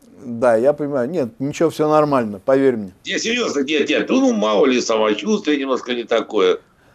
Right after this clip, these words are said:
Speaker 2: Э,
Speaker 1: Марик.
Speaker 2: вот я при-, поэтому я на третье записался, чтобы не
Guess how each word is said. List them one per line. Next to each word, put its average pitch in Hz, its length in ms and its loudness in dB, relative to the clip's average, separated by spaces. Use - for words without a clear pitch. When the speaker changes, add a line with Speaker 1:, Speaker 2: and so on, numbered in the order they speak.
Speaker 2:
Э, 92 140 4
Speaker 1:
Марик. 143 200 6
Speaker 2:
вот - 80 -2
я 120 120 2
при-, 110 200 -4
поэтому 143 320 -2
я 151 120 -2
на 156 80 0
третье 110 340 -2
записался, 90 600 -2
чтобы 95 340 -2
не 98 500 -2